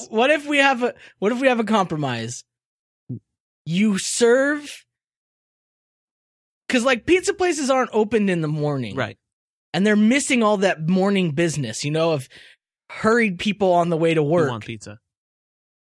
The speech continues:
Speaker 1: Yeah. So you open in the morning, and in the morning you sell yesterday's pizza. And then at, like, twelve or something, you switch to, now we're doing hot pizza.
Speaker 2: We could do that, but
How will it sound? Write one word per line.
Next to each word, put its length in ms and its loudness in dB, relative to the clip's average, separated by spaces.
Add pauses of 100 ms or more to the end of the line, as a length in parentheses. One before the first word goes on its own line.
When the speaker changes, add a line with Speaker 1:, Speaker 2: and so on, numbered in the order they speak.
Speaker 1:
Yeah. 340 2 (220)
So 140 -2
you 200 2
open 380 2
in 120 2
the 60 0
morning, 460 2
and 100 0
in 120 2
the 40 2
morning 380 2
you 140 2
sell 280 0
yesterday's 640 -2
pizza. 420 -18 (560)
And 180 0
then 380 2 (200)
at, 140 0
like, 240 0
twelve 480 2
or 60 0
something, 560 -4 (160)
you 80 -2
switch 420 -2
to, 260 -2
now 180 0
we're 100 0
doing 220 -2
hot 260 -4
pizza. 380 -14
Speaker 2:
We 60 -14
could 100 -12
do 100 -6
that, 140 -8
but 220 -6